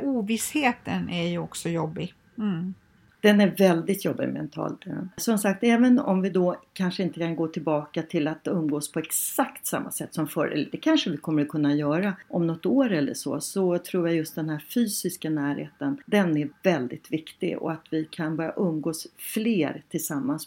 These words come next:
Speaker 2: på ett mer naturligt sätt.
Speaker 1: Jag var faktiskt, eh, och handlade mat häromdagen och då sidohörde jag bara,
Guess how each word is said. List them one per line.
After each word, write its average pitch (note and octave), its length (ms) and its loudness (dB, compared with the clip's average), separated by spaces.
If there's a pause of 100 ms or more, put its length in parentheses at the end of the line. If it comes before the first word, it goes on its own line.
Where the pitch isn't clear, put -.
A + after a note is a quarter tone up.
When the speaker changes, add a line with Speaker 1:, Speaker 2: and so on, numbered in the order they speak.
Speaker 2:
på D#3 160 -6
ett D#3 80 -10 (420)
mer E3 180 -2
naturligt D#3+ 600 -6
sätt. - 180 -4 (580)
Speaker 1:
Jag A3 520 0
var A3+ 300 -6
faktiskt, A#3+ 640 -6
eh, G#3+ 800 -2 (100)
och G#3 200 -6
handlade A3+ 840 -2
mat G3+ 360 -4
häromdagen F#3+ 720 -4
och F#3+ 240 -8 (260)
då F#3+ 300 -2
sidohörde A3+ 960 2
jag - 180 -4
bara, - 520 -4